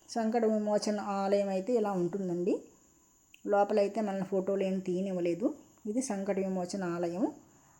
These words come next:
హనుమంతుడు స్వామి అయితే అలా ఉంటారండి లోపల. నేను బయటకు వచ్చేటప్పుడు ఆ ఫోన్ తీసుకున్న తర్వాత ఇదిగోండి ఇక్కడ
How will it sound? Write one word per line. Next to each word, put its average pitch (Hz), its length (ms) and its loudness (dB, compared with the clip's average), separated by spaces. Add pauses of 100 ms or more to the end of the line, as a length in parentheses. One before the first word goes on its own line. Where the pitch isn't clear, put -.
(140)
హనుమంతుడు 214 480 0
స్వామి 196 360 -2
అయితే 196 200 -2
అలా 196 200 2
ఉంటారండి 180 520 -2
లోపల. 175 480 0 (500)
నేను 233 220 2
బయటకు 208 320 6
వచ్చేటప్పుడు 208 460 2
ఆ 226 100 6
ఫోన్ 202 340 0
తీసుకున్న 196 360 0
తర్వాత 202 280 0
ఇదిగోండి 190 300 2
ఇక్కడ 185 160 0